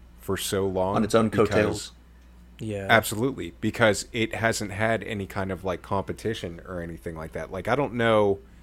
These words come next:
Speaker 1: if you guys ever fucked with, like, Digimon and stuff. I fucking loved Digimon. I thought it was awesome. I loved playing, like, the games when they were actually going on,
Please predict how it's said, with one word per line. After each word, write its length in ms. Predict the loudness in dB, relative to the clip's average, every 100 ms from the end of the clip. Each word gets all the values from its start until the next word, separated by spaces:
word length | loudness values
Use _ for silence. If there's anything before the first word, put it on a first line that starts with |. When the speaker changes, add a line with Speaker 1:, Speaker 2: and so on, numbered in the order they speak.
| -20 -20 -20 -6
Speaker 1:
if 160 | -4 0
you 100 | 4
guys 240 | 4 4
ever 200 | 2 -2
fucked 320 | -2 -2 -2
with, 140 | -4 -4
like, 220 | -4 -2
Digimon 540 | -4 -4 -4 -2 -2
and 120 | -4 -6
stuff. 400 | -2 0 0 -6 0
I 380 | 6 8 6 2 -8 -20 -8
fucking 480 | -4 -2 -2 -6 -10 -10
loved 420 | -4 -2 -4 -12 -20 -18 -6
Digimon. 400 | -4 -4 -10 -8
I 80 | 0
thought 200 | 2 2
it 20 |
was 120 | 0
awesome. 560 | 0 2 2 0 -4 -6 -14 -20 -4
I 80 | 0
loved 440 | 2 4 4 0 -6
playing, 500 | -2 -2 -2 -6 -6
like, 220 | -4 -4
the 80 | -6
games 500 | 0 2 4 2 0
when 140 | 0 2
they 120 | 2
were 380 | 4 2 0 -2
actually 500 | -4 -4 -4 -4 -2
going 300 | 0 0 2
on, 320 | 0 0 -4